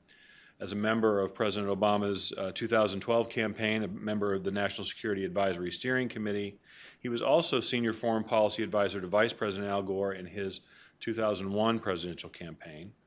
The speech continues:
Uh, Jenelson holds a P H D from Cornell University, and he was a recipient of the American Political Science Association's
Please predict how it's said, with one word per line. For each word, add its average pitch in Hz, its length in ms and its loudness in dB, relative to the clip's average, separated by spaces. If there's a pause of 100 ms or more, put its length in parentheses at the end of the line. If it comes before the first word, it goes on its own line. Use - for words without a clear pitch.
(720)
Uh, 98 120 -8
Jenelson 123 420 0
holds 113 240 2
a 101 40 -6
P 120 180 2
H 113 180 4
D 110 160 2
from 107 160 -4
Cornell 117 400 4
University, 107 540 2
and 104 100 -2
he 104 100 -2
was 101 140 -4
a 101 40 -4
recipient 117 580 2
of 101 180 -4
the 104 60 -4
American 107 320 0
Political 104 300 -2
Science 110 360 2
Association's 104 800 0